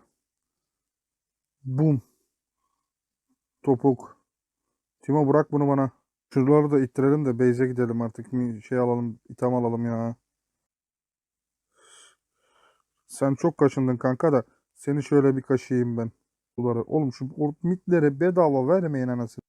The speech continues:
En kritik kuleleri bedava veriyorsunuz ya, çıldırtıyorsunuz adamları ha. Benim ölümsüzlüğüm var ki. Biriniz gitti. Sen ne yapacaksın bakalım şimdi?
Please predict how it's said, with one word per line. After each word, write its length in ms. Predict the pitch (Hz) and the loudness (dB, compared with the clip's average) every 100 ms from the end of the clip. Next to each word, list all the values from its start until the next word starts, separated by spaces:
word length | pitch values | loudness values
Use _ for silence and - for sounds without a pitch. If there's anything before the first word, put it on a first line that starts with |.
| _ | _
En 240 | 147 190 165 | 0 2 2
kritik 340 | 165 147 156 - | -2 -4 -6 -12
kuleleri 500 | - 156 156 151 147 | -2 2 4 4 4
bedava 440 | 160 151 156 147 139 | 2 4 4 4 4
veriyorsunuz 520 | 143 139 - 151 139 | 2 0 -2 -6 -4
ya, 60 | |
çıldırtıyorsunuz 840 | 127 - 135 139 131 165 131 131 120 | -6 -6 -6 -6 -6 -6 -6 -6 -4
adamları 420 | 120 117 117 113 | -4 -6 -10 -8
ha. 220 | 117 120 - _ _ _ _ _ _ _ _ _ _ _ _ _ _ _ _ _ - _ | -6 -6 -8 _ _ _ _ _ _ _ _ _ _ _ _ _ _ _ _ _ -20 _
Benim 240 | 135 156 | 4 6
ölümsüzlüğüm 520 | 175 180 175 175 185 185 | 6 6 2 0 2 2
var 180 | 208 | 2
ki. 180 | - 120 - _ _ _ _ _ _ _ _ _ _ _ _ _ _ _ _ _ _ _ _ _ _ _ _ _ _ | 0 -4 -4 _ _ _ _ _ _ _ _ _ _ _ _ _ _ _ _ _ _ _ _ _ _ _ _ _ _
Biriniz 440 | 147 170 151 180 175 | 2 4 6 2 0
gitti. 420 | 196 - 202 - _ | -2 4 4 4 _
Sen 240 | - 165 180 | -2 0 2
ne 40 | |
yapacaksın 320 | 143 - 131 | 0 -2 -2
bakalım 340 | 131 131 127 123 | -2 -2 -2 -4
şimdi? 360 | 131 127 165 | -6 -4 -4